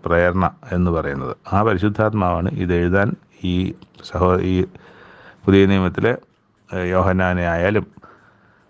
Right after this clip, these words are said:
മർക്കോസിനെ ആയ-, ആയാലും പൗലോസ് അപ്പോസ്തലനെ ആയാലും യൂദയെ ആയാലും പത്രോസിനെ ആയാലും ഒക്കെ, ഏഹ്, പ്രാപ്തരാക്കിയത് ഈ പരിശുദ്ധാത്മാവാണ്. അത് എഴുതി കഴിഞ്ഞു, അത് തീർന്നു.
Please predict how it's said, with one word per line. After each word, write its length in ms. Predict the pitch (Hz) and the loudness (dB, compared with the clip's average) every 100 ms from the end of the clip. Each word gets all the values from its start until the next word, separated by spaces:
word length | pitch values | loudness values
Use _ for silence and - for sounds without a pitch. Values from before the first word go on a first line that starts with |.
| _ _ | _ _
മർക്കോസിനെ 420 | 101 90 98 95 87 | -4 0 -2 0 -2
ആയ-, 140 | 82 85 - 90 | -2 -6 -4 0
ആയാലും 320 | 87 95 92 | 2 0 0
പൗലോസ് 360 | 90 87 85 85 | 0 2 -2 -4
അപ്പോസ്തലനെ 500 | 82 82 87 82 85 | -4 -4 -4 0 2
ആയാലും 320 | 82 92 92 - - - | 4 2 0 -6 -18 -6
യൂദയെ 320 | 85 87 92 87 80 | -2 4 4 4 4
ആയാലും 320 | 82 92 87 | 2 2 2
പത്രോസിനെ 440 | 78 85 82 90 80 | 0 -2 -4 -2 -2
ആയാലും 200 | 80 82 | -2 -2
ഒക്കെ, 180 | 76 113 131 - _ _ - - - 87 | 0 0 -2 -6 _ _ -20 -16 -6 -4
ഏഹ്, 240 | 82 82 - | -2 -4 0
പ്രാപ്തരാക്കിയത് 760 | 90 104 - 101 85 87 80 82 - | 0 0 0 -2 -2 -4 -8 -8 -8
ഈ 40 | 90 | -6
പരിശുദ്ധാത്മാവാണ്. 720 | 85 - - 80 - 73 - _ - - - | -6 -8 -8 -8 -6 -8 -10 _ -20 -6 0
അത് 120 | 127 | 2
എഴുതി 160 | 117 117 - | 4 2 2
കഴിഞ്ഞു, 280 | 98 98 - | 0 0 -2
അത് 80 | 90 95 | -6 -2
തീർന്നു. 280 | 92 76 | -2 -2